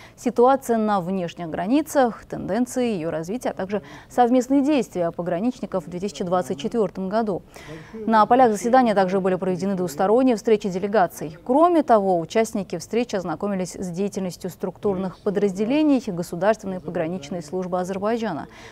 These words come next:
По итогам заседания Совета командующих был подписан ряд совместных документов.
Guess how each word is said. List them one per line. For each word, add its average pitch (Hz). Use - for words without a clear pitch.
По 302
итогам 294
заседания 240
Совета 185
командующих 208
был 180
подписан 214
ряд 175
совместных 170
документов. 190